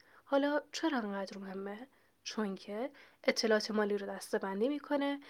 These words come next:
گزارش‌ها رو سریعتر و دقیق‌تر می‌کنه، توی کارهای مالیاتی و کنترل‌های داخلی کلی کمک می‌کنه. مثلاً تو بخش هزینه‌ها وقتی همه چیز کدبندی شده باشه،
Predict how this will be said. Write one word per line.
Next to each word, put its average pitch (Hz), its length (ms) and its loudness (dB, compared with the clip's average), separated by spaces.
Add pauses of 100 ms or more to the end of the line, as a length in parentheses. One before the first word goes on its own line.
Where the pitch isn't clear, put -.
(120)
گزارش‌ها 226 460 6
رو 214 100 -4
سریعتر 208 540 -2
و - 20 -2
دقیق‌تر 208 680 -4
می‌کنه، 233 500 -2 (420)
توی 370 180 4
کارهای 247 460 4
مالیاتی 214 480 4
و 220 40 6
کنترل‌های 220 600 0
داخلی 214 420 0
کلی 214 340 2
کمک 226 400 0
می‌کنه. 269 440 -2 (500)
مثلاً 208 640 0
تو 302 160 -4
بخش 254 280 -2
هزینه‌ها 214 560 2
وقتی 233 240 2
همه 226 260 0
چیز 285 280 2
کدبندی 214 500 2
شده 202 240 0
باشه، 202 360 -2